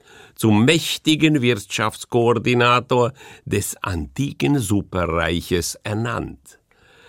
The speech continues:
In dieser Machtposition begegnet er wieder seinen Brüdern, die ihn einst an eine Karawane nach Ägypten verkauft hatten. Manchmal frage ich mich,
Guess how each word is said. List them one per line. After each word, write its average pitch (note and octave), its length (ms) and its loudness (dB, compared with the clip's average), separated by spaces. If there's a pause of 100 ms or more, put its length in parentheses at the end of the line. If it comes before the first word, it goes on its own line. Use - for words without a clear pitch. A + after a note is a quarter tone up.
(200)
In A#2 240 4
dieser F#3+ 400 0
Machtposition G#2+ 1300 0
begegnet D#3 720 0
er D#3 160 0
wieder E3 520 0 (300)
seinen E2 600 0
Brüdern, C#3+ 720 0 (260)
die A#2 280 0
ihn C3+ 240 4
einst D#3+ 760 -2
an A2 180 -2
eine B2 300 0
Karawane C3 760 0
nach A#2 260 0
Ägypten C3 600 -2
verkauft D3+ 720 0
hatten. C2 460 -10 (800)
Manchmal B2+ 800 -2
frage F2+ 540 -6
ich - 220 -8
mich, - 480 -8